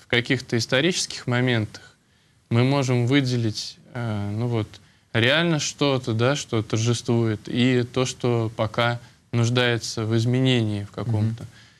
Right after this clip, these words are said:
Speaker 1: Конечно, обе эти стороны, они присутствуют всегда, потому что, э, для меня первая неделя поста — это, конечно, торжество в том смысле, что я вижу много людей на службе, я вижу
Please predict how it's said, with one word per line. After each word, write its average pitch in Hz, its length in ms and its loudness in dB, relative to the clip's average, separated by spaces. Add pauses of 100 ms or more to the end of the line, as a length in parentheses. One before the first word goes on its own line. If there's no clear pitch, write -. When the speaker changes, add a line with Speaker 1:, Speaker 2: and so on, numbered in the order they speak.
(200)
Speaker 1:
Конечно, 131 720 0
обе 143 380 4
эти 123 80 0
стороны, 123 420 0
они 127 220 2
присутствуют 120 640 -4
всегда, 120 340 -2
потому 110 360 -4
что, 110 300 -6 (560)
э, 101 480 -2
для 117 180 2
меня 135 300 2
первая 139 380 2
неделя 127 420 2
поста — 143 560 0
это, 117 200 -2
конечно, 120 600 0
торжество 120 600 0
в 147 60 -4
том 120 240 -2
смысле, 131 420 -2
что - 180 -2
я 120 100 4
вижу 127 380 2 (480)
много 123 320 2
людей 117 380 4
на 104 180 -2
службе, 104 460 -6
я 107 100 2
вижу 127 560 2